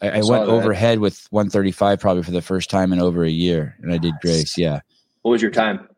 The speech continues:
Speaker 1: Slight buzz. I, I would prefer not to say.
Speaker 2: Didn't you see your buddy Castro's video?
Speaker 1: No.
Speaker 2: It was in relation to the swimming workout that he did in Max El-Haj,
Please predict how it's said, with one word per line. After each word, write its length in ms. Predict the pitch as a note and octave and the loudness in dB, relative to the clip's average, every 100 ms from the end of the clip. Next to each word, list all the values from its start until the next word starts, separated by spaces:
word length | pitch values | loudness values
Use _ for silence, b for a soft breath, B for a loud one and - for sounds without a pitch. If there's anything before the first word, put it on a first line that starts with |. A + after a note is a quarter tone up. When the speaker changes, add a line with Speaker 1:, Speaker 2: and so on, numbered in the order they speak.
| - | -8
Speaker 1:
Slight 440 | - G#2 F#2 - | -2 2 0 0
buzz. 560 | D2+ F2 D#2+ D2+ C#2 - b b b | 0 2 2 0 -2 -6 b b b
I, 140 | F2+ - | -4 -2
I 40 | |
would 220 | F2+ F2+ - | -2 -2 -2
prefer 400 | F#2 - F#2 F2 | -4 0 0 0
not 260 | F2 D#2+ | -2 -4
to 120 | - | -6
say. 760 | D#2+ - F2 E2 D2+ C2 B1 - _ | -6 -4 -2 0 -2 -4 -10 -16 _
Speaker 2:
Didn't 200 | G#2 A2+ | -4 -2
you 80 | A#2 | -2
see 200 | - B2 | 0 2
your 140 | A2+ G2 | 2 2
buddy 220 | G#2+ G#2 | 2 0
Castro's 480 | A2+ A2 - A2 F#2+ | 0 0 0 -4 -2
video? 480 | G2 A2 A#2 A#2+ - _ _ _ - | -2 0 0 -2 -8 _ _ _ -4
Speaker 1:
No. 480 | A2+ A2 F2 D#2+ _ _ _ _ _ _ _ _ - | 2 2 2 -4 _ _ _ _ _ _ _ _ -8
Speaker 2:
It 40 | |
was 80 | G2 | -6
in 80 | G2 | -4
relation 440 | G2 G2 G2 G#2+ | -4 -2 -4 -4
to 60 | G2 | -6
the 100 | F2+ | -6
swimming 500 | - - G2 G2+ G2 | -8 -6 -4 -4 -4
workout 360 | G2 G2 G2+ G2+ | -6 -4 -4 -4
that 100 | G2+ | -4
he 100 | G2 | -2
did 220 | G2+ G2+ | -2 -2
in 80 | G2 | -4
Max 240 | G2 G2 | -4 -2
El-Haj, 540 | F#2+ F#2 F#2+ - - | 0 2 2 0 -8